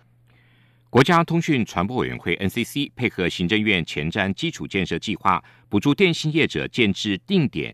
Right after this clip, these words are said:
及机动式防救灾行动通讯基地台，让救难人员得以掌握黄金七十二小时救援。台湾的雷虎科技更因此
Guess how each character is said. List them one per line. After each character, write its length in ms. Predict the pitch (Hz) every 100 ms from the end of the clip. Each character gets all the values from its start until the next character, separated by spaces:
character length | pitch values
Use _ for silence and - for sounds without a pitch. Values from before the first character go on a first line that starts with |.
| _
及 160 | - 85
机 180 | - 185
动 220 | 170 117
式 260 | - 95
防 240 | 71 73 82
救 160 | 107
灾 180 | 90 92
行 280 | 92 78 76
动 200 | 90 76
通 200 | - 95
讯 240 | - 85 -
基 140 | 104
地 160 | 107 -
台， 340 | - 65 113 _ _ _ _
让 260 | - 101 92
救 180 | - 120
难 180 | 107 90
人 120 | 101
员 260 | 85 80
得 160 | 87 95
以 140 | 92
掌 260 | 90 90 67
握 140 | 92
黄 260 | - 82 85
金 220 | 98 98
七 180 | - 151
十 160 | - 156
二 160 | 170
小 240 | - - -
时 160 | -
救 180 | - 127
援。 240 | 73 73 - _ _ _ _ -
台 140 | 107
湾 120 | 123
的 80 | 120
雷 120 | 101 120
虎 160 | 90
科 180 | - 123
技 220 | 120 113
更 240 | 85 120 110
因 160 | 165
此 220 | 180 -